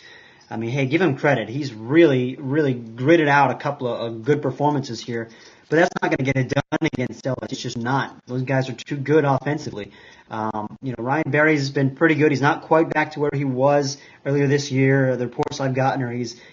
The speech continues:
he's about eighty-eight to ninety, you know, so he's, he's not eighty-nine, ninety-two like he was, you know, before he got hurt.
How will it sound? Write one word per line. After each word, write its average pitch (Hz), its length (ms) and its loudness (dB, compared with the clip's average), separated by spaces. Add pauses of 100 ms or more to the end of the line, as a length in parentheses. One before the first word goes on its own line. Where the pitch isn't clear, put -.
he's 123 140 -8
about 135 220 0
eighty-eight 147 360 -2
to 165 80 0
ninety, 143 500 0 (240)
you 131 80 -4
know, 131 140 0
so 139 140 -4
he's, 131 100 0
he's 135 180 -2
not 156 260 2
eighty-nine, 156 420 2
ninety-two 143 580 0
like 139 360 0
he 135 120 -2
was, 135 480 2
you 143 100 -6
know, 120 180 -4
before 123 300 -4
he 135 80 0
got 123 200 0
hurt. 135 340 -2